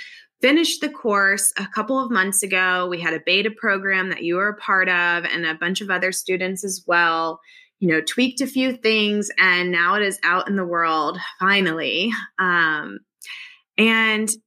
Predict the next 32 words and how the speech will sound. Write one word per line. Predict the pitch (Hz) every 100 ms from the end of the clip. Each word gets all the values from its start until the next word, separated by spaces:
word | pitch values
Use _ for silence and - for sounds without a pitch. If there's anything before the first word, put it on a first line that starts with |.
| _ _ _ _ _
yeah, | 202 226 285 254 -
I | 220 233
think | 196 240 254 294 294 - _ - -
the | 240 208 -
biggest | 220 226 302 - -
thing | 202 196 208
is, | 202 185
like, | 180 170 170 170 - -
just, | 196 - - - _ _ _ _ _
I | 190 214
have | 240 247 185 -
been | 185 185 180
there. | 156 92 98 131 180 -
I | 185 196 196 202 196 202 196 175 -
did | 196 196
this | 220 220 226
myself. | 220 214 208 180 170 175 208 - - - - -
I'm | 202
not | 208 190 196
just | 240 226
somebody | - 208 196 196 202
who's, | 202 196
like, | 196 185 - -
creating | - 214 190 190 196
courses | 196 180 180 - 190 202
about | 185 170 -
blogging | 165 175 190 196
who's | 190 170
never | 175 165 170
had | 170 160
a | 160
blog, | 160 147 139 147 190